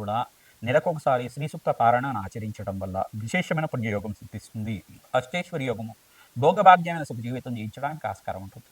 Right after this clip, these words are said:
ఈ యొక్క స్థానాల్లో అంతా కూడా జాతకరీత్యా జన్మలగ్న వశాత్తు కానీ, గోచారరీత్యా కానీ, రాశి ప్రకారంగా మీ యొక్క స్థానాన్ని బట్టి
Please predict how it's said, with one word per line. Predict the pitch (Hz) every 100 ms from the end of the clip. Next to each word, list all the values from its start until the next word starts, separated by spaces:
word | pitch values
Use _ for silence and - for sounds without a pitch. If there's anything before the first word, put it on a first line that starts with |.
| _ _ _ _ 180
ఈ |
యొక్క | 190 185
స్థానాల్లో | - 131 139 175 185
అంతా | 190 185 165
కూడా | 170 160 165 156 -
జాతకరీత్యా | 139 139 139 160 151 - 151
జన్మలగ్న | 135 127 147 139 135
వశాత్తు | 135 - 104 104 107
కానీ, | 139 226 - _ -
గోచారరీత్యా | 127 165 196 180 156 131
కానీ, | 113 98 107 123
రాశి | 151 - 196 - -
ప్రకారంగా | 156 170 175 180
మీ | 170
యొక్క | 147 135 131
స్థానాన్ని | 143 143 147
బట్టి | 131 123